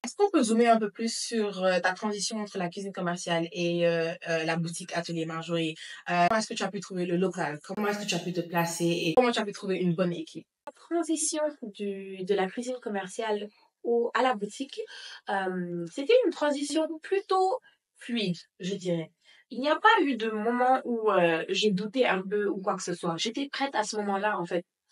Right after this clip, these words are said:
Speaker 2: à passer à l'étape suivante. Et pour moi, la boutique, c'était la seule solution.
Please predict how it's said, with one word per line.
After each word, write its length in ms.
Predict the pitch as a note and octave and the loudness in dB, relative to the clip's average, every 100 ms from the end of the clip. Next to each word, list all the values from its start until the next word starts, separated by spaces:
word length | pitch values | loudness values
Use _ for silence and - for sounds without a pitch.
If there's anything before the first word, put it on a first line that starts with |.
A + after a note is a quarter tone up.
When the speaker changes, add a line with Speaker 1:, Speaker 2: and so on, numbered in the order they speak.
| - | -10
Speaker 2:
à 160 | F#3+ F#3 | -6 -4
passer 260 | F#3+ F#3+ | -2 0
à 60 | F#3+ | 0
l'étape 320 | F3 F#3 F3+ | 0 -2 -4
suivante. 480 | - E3+ E3 C4+ - - - - - | -4 -6 -4 -4 -6 -10 -12 -10 -2
Et 200 | B3 B3+ | 0 0
pour 120 | A#3+ | -2
moi, 420 | G#3 F#3+ G3+ B3 - | 0 4 6 4 2
la 160 | G3 F#3+ | 2 2
boutique, 400 | G#3 - G#3+ - | 0 -6 -8 -8
c'était 340 | F#3+ G3+ G#3+ | -4 2 4
la 120 | F3+ F3 | 2 -4
seule 220 | F#3 F3+ | -4 -4
solution. 380 | F3 - - | -8 -14 -16